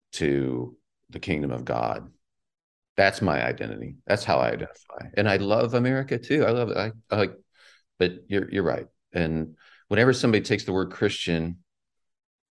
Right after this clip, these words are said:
and tacks it on to something else, it devalues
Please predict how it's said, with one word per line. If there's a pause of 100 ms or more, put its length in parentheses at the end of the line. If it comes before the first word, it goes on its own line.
(160)
and
tacks
it
on
to
something
else,
it
devalues